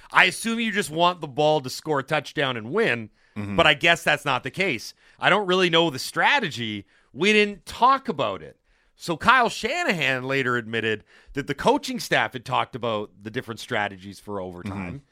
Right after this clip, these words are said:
Speaker 1: because all of a sudden it's not so much that you necessarily want the ball. We're gonna score and we're gonna win. But here's the other part of it. You can win the game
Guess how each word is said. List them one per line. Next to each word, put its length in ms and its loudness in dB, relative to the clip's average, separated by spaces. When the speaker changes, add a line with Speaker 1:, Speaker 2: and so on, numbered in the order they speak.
Speaker 1:
because 240 0
all 140 8
of 60 0
a 40 -6
sudden 320 2
it's 160 -6
not 220 -2
so 100 -8
much 200 -4
that 80 -16
you 180 -6
necessarily 540 -2
want 260 0
the 80 -10
ball. 520 2
We're 80 -2
gonna 120 0
score 280 0
and 100 0
we're 60 -4
gonna 200 -4
win. 300 0
But 160 -6
here's 280 2
the 140 4
other 180 4
part 340 -2
of 80 -14
it. 240 -8
You 260 4
can 580 -2
win 340 2
the 80 -2
game 560 -6